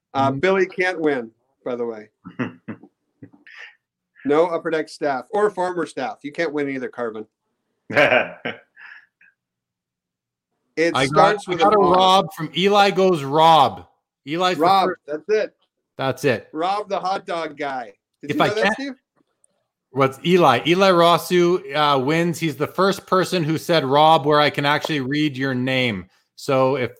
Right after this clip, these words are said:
Speaker 2: the other people who said that first, uh, sorry,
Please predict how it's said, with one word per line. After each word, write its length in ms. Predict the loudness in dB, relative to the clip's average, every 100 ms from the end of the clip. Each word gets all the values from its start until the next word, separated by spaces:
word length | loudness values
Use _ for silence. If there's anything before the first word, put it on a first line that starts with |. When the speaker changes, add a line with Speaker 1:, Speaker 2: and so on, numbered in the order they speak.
| _
Speaker 2:
the 100 | 0
other 160 | 2 0
people 340 | 0 0 -2
who 260 | -4 -4 -6
said 300 | -6 -6 -2
that 240 | -4 -2
first, 360 | -2 -2 -4 0
uh, 320 | 2 2 -2
sorry, 500 | -8 -2 0 0 -4